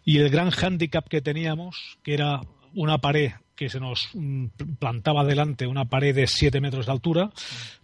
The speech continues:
pues poder instalar en esa pared una cuerda, eh, estando debajo del agua y así evitando de que en posteriores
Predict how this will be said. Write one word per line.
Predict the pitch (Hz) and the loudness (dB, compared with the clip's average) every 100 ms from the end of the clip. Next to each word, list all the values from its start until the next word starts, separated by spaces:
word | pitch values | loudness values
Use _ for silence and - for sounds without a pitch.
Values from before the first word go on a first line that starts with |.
| - | 0
pues | 139 127 | 2 2
poder | - 135 156 160 | 2 4 4 4
instalar | 156 - 143 147 131 | 0 0 -2 -2 -2
en | 143 | -4
esa | 156 | -4
pared | 139 139 | -4 -4
una | 127 120 | -4 -2
cuerda, | 175 170 220 - - _ _ _ _ _ _ _ | 0 0 -2 -8 -20 _ _ _ _ _ _ _
eh, | 165 143 131 127 131 | 0 2 4 2 0
estando | 147 156 151 123 | -2 -2 -2 -2
debajo | 120 - 143 | -4 -4 -2
del | 147 | 0
agua | 156 170 - _ - - | 0 -2 -8 _ -20 -4
y | 131 | 2
así | 131 - 170 | 2 2 2
evitando | 156 156 170 170 180 254 - | 2 0 -2 -2 -8 -12 -16
de | 165 139 127 | -10 -8 -8
que | - 131 135 151 | -4 -4 -4 -4
en | 123 | -4
posteriores | 131 117 123 135 147 147 139 - - - | -4 -2 0 2 4 6 4 2 -4 -6